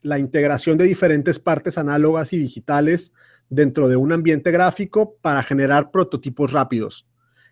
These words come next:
Esa es una de las ventajas de pisoc, ¿no? Podemos hacer el diseño. Si algo no funciona, podemos hacer un reruteo interior, podemos mandar diferentes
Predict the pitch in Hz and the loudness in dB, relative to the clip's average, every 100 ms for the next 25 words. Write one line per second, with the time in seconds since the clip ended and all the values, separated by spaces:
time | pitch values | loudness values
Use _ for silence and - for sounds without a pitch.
0 | _ 156 170 185 170 170 147 147 127 127 | _ 0 0 0 2 2 0 -4 -4 -8
1 | 147 139 - 123 110 110 120 139 - 135 | -6 -10 -10 -14 -14 -18 -18 -14 -2 -2
2 | 151 151 170 165 165 120 196 208 220 240 | -2 -2 0 2 0 2 2 2 0 -4
3 | _ _ _ _ - 170 190 196 202 190 | _ _ _ _ 2 6 6 6 2 0
4 | 190 190 160 160 - 165 175 175 147 131 | 0 2 0 -2 -2 -2 0 0 0 -2
5 | 123 151 160 165 151 135 170 208 214 214 | 0 0 2 0 -2 0 4 4 2 0
6 | 135 147 156 139 139 139 156 151 139 131 | -4 -4 -4 -4 -4 -6 -8 -8 -8 -8
7 | 139 - | -10 -16